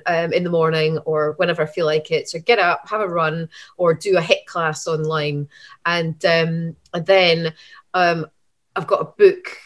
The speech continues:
that is with a publishing agent at the moment. So I'm always tinkering about with that because obviously with lockdown,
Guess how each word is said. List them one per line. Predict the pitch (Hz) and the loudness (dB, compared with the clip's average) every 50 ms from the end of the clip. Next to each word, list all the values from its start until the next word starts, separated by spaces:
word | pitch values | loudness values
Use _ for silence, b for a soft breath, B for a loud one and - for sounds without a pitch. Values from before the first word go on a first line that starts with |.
| _ _ - | _ _ -4
that | 180 170 139 - - - 175 | -2 -2 -2 -4 -8 -10 -10
is | 160 - - | -10 -8 -4
with | 175 170 165 - 170 | -4 -4 -4 -2 -2
a | 160 156 151 143 | 0 0 0 -2
publishing | - - 190 - 165 - 170 165 | -2 -4 -4 -4 -4 -6 -6 -4
agent | 165 165 160 160 165 160 - | -2 -2 -2 -2 -4 -2 -2
at | 160 - | -2 -4
the | - 165 | -4 -4
moment. | 180 180 175 170 160 160 - - | -4 -2 -2 -2 -2 -4 -4 -8
So | - - - 175 165 165 247 247 - - - 165 | -10 -6 -4 0 0 2 2 2 0 0 -2 -2
I'm | 175 185 180 185 185 - | -2 -2 -2 -2 -2 0
always | 196 196 196 190 175 - | 2 4 4 4 2 -2
tinkering | - - 196 185 175 - 185 170 160 | -4 -4 -4 -4 -4 -4 -4 -4 -4
about | 160 165 160 156 - | -2 0 0 0 0
with | 160 - | -2 -4
that | - 175 170 160 151 - | -4 -2 -2 -2 -2 -4
because | 165 160 190 180 | -6 -8 -4 -4
obviously | 214 202 180 180 - - 175 160 B B B B B B B B B B B B B _ _ _ _ - - | -4 -4 -4 -6 -6 -6 -6 -6 B B B B B B B B B B B B B _ _ _ _ -4 -2
with | 214 196 - | -2 -2 0
lockdown, | 202 208 233 226 226 - - 170 147 147 147 151 156 175 190 185 | 2 2 2 2 2 -2 -6 -4 -4 -2 -2 -4 -6 -6 -8 -10